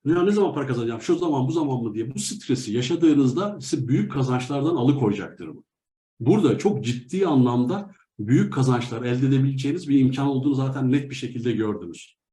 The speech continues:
Ama benim size tavsiyem bu şekilde anlatmış olduğumuz eğitimlerde, detay eğitimlere de girip alacaksınız. Özellikle mağaza sahipleri bugünden itibaren başlayabilir. Alacaksınız bunları. Bu eğitimlerde tamamen bu üç aylık sürecin keyfini çıkararak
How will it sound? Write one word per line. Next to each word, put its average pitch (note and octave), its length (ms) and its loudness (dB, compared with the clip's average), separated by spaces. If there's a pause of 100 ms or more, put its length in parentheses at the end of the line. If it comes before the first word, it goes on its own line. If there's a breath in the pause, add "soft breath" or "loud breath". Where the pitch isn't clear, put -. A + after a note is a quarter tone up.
(160)
Ama C#3 240 -2
benim F3+ 200 4
size G#2+ 220 -4
tavsiyem C3 560 -6 (360 loud breath)
bu D#3 120 -4
şekilde C3 400 -4
anlatmış C3+ 480 2
olduğumuz A#2 360 2
eğitimlerde, A#2+ 680 2
detay B2 240 -2
eğitimlere A#2 380 0
de G#2+ 60 -2
girip A2+ 260 -4
alacaksınız. G#2+ 580 -4
Özellikle G2 360 -4
mağaza G#2 320 0
sahipleri G#2 420 -6
bugünden G#2+ 320 0
itibaren G2+ 500 -4
başlayabilir. G#2 680 -4 (360 soft breath)
Alacaksınız A#2 600 -2
bunları. G#2+ 420 0 (420 loud breath)
Bu B2+ 200 -4
eğitimlerde A#2 1040 0 (300 soft breath)
tamamen D#3+ 640 0 (180)
bu D3 220 2
üç G3 200 -6
aylık A2+ 420 -2
sürecin - 800 2
keyfini C3+ 520 4
çıkararak - 800 -4